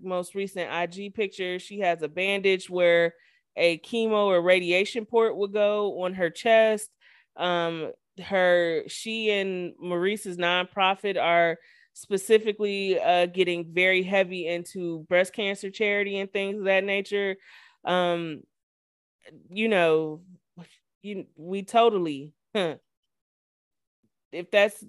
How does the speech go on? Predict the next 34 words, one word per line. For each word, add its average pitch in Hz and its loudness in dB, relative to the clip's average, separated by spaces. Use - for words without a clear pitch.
that's 196 2
crazy, 214 2
that's 180 0
heavy. 185 0
Um, 175 -2
but 175 4
I'm 214 -2
spend-, 208 -2
I 202 0
know 240 0
we're 240 0
gonna 214 0
spend 208 -6
the 202 -2
season 196 -6
dragging 170 2
Mel 165 0
and 160 -4
Martell 160 0
and 311 4
Destiny 240 4
broke 190 0
ass. 147 0
<clears throat> - -12
Destiny 311 4
about 214 4
broke 240 0
as 233 -6
she 247 -8
could 214 -10
be, 214 -2
Madani 214 2
back 202 2
closed. 190 0